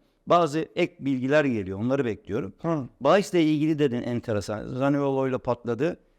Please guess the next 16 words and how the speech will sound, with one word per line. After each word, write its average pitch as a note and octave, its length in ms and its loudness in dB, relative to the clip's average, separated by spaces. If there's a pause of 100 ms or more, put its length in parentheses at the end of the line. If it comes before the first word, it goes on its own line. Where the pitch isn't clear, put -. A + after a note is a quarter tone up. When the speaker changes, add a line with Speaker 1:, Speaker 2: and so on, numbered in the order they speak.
(100)
Speaker 1:
Sonrasında C#3+ 640 0
da, E3 300 -2 (440)
e, C3+ 200 0
iplik D3 340 -4
söküğü C3+ 380 -2
bir B2+ 60 -4
gelecek B2 420 -2
bazı B2 320 2
mevzular A#2+ 540 -2
var. G#2 200 -6 (920)
Ya F3+ 280 2
futbolumuzun G3+ 580 2
haline F3 320 4
bak. G2+ 120 -2 (440)
Bu A#3 80 4
mu? C3+ 160 -2